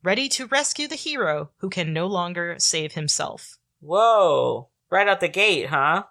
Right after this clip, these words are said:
Speaker 1: Yep.
Speaker 2: Wow. Okay. This one, this one feels canon,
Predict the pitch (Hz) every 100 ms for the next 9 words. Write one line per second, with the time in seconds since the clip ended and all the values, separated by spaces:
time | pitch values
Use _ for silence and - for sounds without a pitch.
0 | _ _ - 190 233 _ _ _ _ 147
1 | 135 151 175 139 120 117 131 _ - 147
2 | 135 120 147 175 _ _ 139 180 - 185
3 | 170 _ _ 151 185 180 202 202 196 -
4 | 175 147 151 185